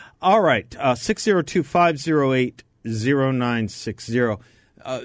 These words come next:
still under the heading of, uh, nothing new under the sun. I recall getting a crash course in leftism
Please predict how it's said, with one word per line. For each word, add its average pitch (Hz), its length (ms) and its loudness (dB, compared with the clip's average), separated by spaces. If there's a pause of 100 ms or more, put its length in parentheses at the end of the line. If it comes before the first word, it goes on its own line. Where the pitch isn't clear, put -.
still 233 380 -2
under 143 280 -2
the 120 440 -4
heading 127 540 -2 (240)
of, 107 560 -2
uh, 101 220 -4
nothing 120 400 -4
new 120 180 0
under 110 180 -4
the 95 120 -10
sun. 117 480 -6 (1400)
I 139 100 -8
recall 208 840 0 (1200)
getting 123 500 -6
a 117 60 -10
crash 143 520 -4
course - 720 -4
in 104 180 -8
leftism 98 920 -8